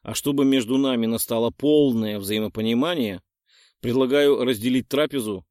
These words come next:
и выпить чаю. Пошли в мою халупу». «Я уже извинилась». Я в ответ хмыкнул и двинулся к дому.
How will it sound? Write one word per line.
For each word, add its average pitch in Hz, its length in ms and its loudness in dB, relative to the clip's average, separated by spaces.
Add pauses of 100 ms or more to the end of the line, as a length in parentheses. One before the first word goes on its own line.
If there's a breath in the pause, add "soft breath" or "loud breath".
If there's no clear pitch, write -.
(100)
и 110 80 -6
выпить 123 320 -2
чаю. 104 440 -2 (480)
Пошли 151 360 0
в 135 40 2
мою 127 520 0 (560)
халупу». 113 800 -6 (800)
«Я 107 280 -2
уже 127 280 0
извинилась». 127 840 0 (1120)
Я 190 240 0
в 214 40 0
ответ 202 400 -2
хмыкнул 202 600 0
и 175 200 -8
двинулся 117 560 -2
к 104 100 -12
дому. 101 360 -4